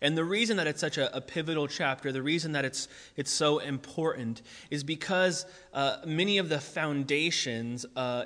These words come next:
i-, of the pattern and, um, the proclamation and the pattern of the gospel are found in Philippians two.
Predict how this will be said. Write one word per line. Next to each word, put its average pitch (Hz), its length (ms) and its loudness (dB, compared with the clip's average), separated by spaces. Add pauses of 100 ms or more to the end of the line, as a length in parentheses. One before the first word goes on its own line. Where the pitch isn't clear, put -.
(120)
i-, 135 120 -6 (120)
of 127 360 -4 (220)
the 143 120 0
pattern 147 680 4 (200)
and, 123 400 -4
um, 113 300 -6
the 131 80 -2
proclamation 156 680 0 (100)
and 185 220 0
the 165 60 0
pattern 127 380 0
of 120 100 -4
the 131 60 -8
gospel 123 440 -4
are 135 120 -6
found 131 500 -2
in 131 100 -4
Philippians 120 600 -6
two. 110 320 -8